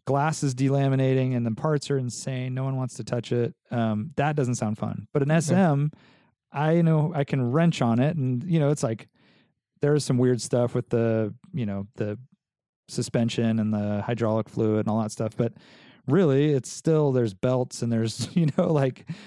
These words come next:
Speaker 1: moving parts. But then you get into, like, a s-, a Phantom, it's a whole nother fucking thing.
Speaker 2: That's a good point. So
Speaker 1: I
Speaker 2: it's, like,
Speaker 1: wouldn't want
Speaker 2: almost
Speaker 1: that.
Speaker 2: like when the technology is obsolete, especially for that era of car, right? Like, it's, like,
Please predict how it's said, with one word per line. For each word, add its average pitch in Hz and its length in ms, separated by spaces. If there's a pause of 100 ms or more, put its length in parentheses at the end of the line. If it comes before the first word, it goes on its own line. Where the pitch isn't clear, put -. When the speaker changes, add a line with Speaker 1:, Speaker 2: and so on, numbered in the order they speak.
(300)
Speaker 1:
moving 147 400
parts. 139 380
But 127 120
then 139 140
you 135 80
get 147 140
into, 135 120
like, 123 180
a 123 40
s-, - 340
a 107 200
Phantom, 107 920
it's 117 160
a 107 60
whole 139 220
nother 104 460 (220)
fucking 113 300
thing. 98 440
Speaker 2:
That's 170 180
a 226 40
good 196 140
point. 143 240
So 165 120
Speaker 1:
I - 20
Speaker 2:
it's, 131 100
like, 185 120
Speaker 1:
wouldn't 175 80
want 196 100
Speaker 2:
almost 196 140
Speaker 1:
that. 190 60
Speaker 2:
like 147 180
when 156 180
the 151 100
technology 170 840
is 131 260
obsolete, 135 720
especially 135 520
for 117 240
that 117 240
era 117 280
of 127 100
car, 156 280
right? 160 200
Like, 127 160
it's, - 120
like, 127 140